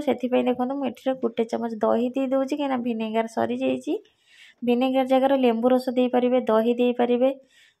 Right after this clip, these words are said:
ଆଉ ଲେମ୍ବୁ ଦେଲେ ଟିକେ ସ୍ମେଲ୍ ଆସେ, ସେଥିପାଇଁ ମୁଁ ଦହି ଦେଇ ଦେଇଛି। ତାପରେ ଦେଖନ୍ତୁ ଛେନାଟା ପୁରା ବଢ଼ିଆ ସେ ଛିଡ଼ି ଯାଇଛି। ମୁଁ ଦେଖଉଛି ଦେଖନ୍ତୁ, ହାଫ୍ କିଲୋ ଅଛି ଆମର କ୍ଷୀରରେ କେତେ ଛେନା ବାହାରିଛି, କାହିଁକିନା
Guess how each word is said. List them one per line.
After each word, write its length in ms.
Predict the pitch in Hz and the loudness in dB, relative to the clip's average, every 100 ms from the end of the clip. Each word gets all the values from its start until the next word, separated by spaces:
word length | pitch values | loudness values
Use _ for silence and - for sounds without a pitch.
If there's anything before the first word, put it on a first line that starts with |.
| - | -4
ଆଉ 180 | 117 113 113 113 101 - | 0 2 0 -2 -6 -2
ଲେମ୍ବୁ 340 | 220 220 233 277 | 4 4 6 4
ଦେଲେ 200 | 277 277 | 6 4
ଟିକେ 180 | 277 285 | 2 0
ସ୍ମେଲ୍ 360 | 277 240 254 | 0 0 4
ଆସେ, 220 | 247 240 302 | 4 4 0
ସେଥିପାଇଁ 360 | 285 247 240 | -2 -2 -2
ମୁଁ 120 | 240 247 | -2 -2
ଦହି 260 | 208 214 220 | -2 0 0
ଦେଇ 180 | 226 | 0
ଦେଇଛି। 280 | 226 226 226 349 | 2 -2 -4 -6
ତାପରେ 260 | 254 247 | -4 -4
ଦେଖନ୍ତୁ 340 | 226 226 233 254 | -4 -4 -6 -8
ଛେନାଟା 380 | 254 220 214 214 | -8 -4 -2 -2
ପୁରା 180 | 220 220 | -2 -2
ବଢ଼ିଆ 320 | 202 214 240 247 | -2 -2 -2 -4
ସେ 120 | 254 | -6
ଛିଡ଼ି 280 | 247 247 247 | -2 0 2
ଯାଇଛି। 240 | 247 247 277 | 0 0 -4
ମୁଁ 120 | 262 214 | -4 -2
ଦେଖଉଛି 420 | 208 - 226 240 | -4 -4 -6 -4
ଦେଖନ୍ତୁ, 420 | 226 226 240 247 311 _ _ - - _ _ _ | -4 -2 -4 -4 -6 _ _ -20 -20 _ _ _
ହାଫ୍ 200 | 220 220 | 2 2
କିଲୋ 240 | - 269 269 | 2 4 4
ଅଛି 180 | 269 262 | 4 2
ଆମର 220 | 233 240 240 | 0 0 -2
କ୍ଷୀରରେ 380 | - 247 254 | 2 2 2
କେତେ 360 | 269 - - 254 | 0 -2 -2 -2
ଛେନା 280 | 240 233 240 | 0 2 4
ବାହାରିଛି, 320 | 240 233 233 | 6 6 4
କାହିଁକିନା 280 | 269 254 247 | -2 -2 -2